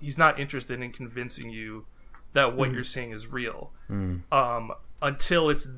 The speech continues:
Speaker 1: this particular case where he really just, like, renders it in, like, truly breathtaking detail. Like, this is just
Speaker 2: Mm.
Speaker 1: a visually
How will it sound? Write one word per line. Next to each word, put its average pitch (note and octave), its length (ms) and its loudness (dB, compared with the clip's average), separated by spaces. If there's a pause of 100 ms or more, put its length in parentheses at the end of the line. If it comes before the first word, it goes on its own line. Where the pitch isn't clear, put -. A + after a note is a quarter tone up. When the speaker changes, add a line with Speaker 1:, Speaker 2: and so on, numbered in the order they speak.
Speaker 1:
this D3 240 2
particular - 640 -4
case - 560 -8
where C3 160 2
he D3+ 160 -4
really C3+ 800 -2 (840)
just, C#3 380 0 (640)
like, C3 320 4
renders C#3 540 4
it B2 180 0
in, A2+ 300 -6 (320)
like, C3+ 220 -2
truly E3+ 480 0
breathtaking B2 680 0
detail. - 580 -4
Like, C#3 160 -2
this D3 180 0
is C#3+ 140 0
just C3+ 180 4
Speaker 2:
Mm. A#2 40 -4
Speaker 1:
a B2 40 -4
visually B2 840 -6